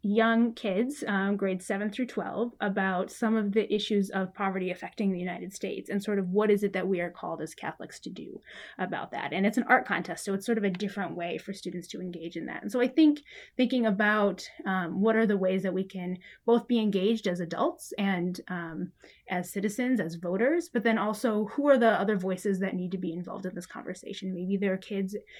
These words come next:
as they're learning and watching us do this, and then maybe it's those who don't have the right to vote for,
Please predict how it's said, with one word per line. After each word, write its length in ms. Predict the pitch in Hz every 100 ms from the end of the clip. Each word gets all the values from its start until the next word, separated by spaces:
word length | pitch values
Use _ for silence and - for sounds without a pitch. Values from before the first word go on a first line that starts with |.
| - 196
as 160 | 202
they're 180 | 180 170
learning 440 | 190 208 208 196
and 140 | 175 180
watching 400 | - 175 190 196
us 200 | 190 -
do 120 | 269
this, 280 | 294 320 -
and 120 | 220
then 140 | 226
maybe 280 | 226 226 233
it's 160 | 214 -
those 280 | 214 214 208
who 280 | 214 202 - - - -
don't 180 | 220 196
have 140 | 202 185
the 200 | 196 196
right 200 | 190 185
to 80 | 180
vote 220 | 180 185
for, 400 | 202 180 185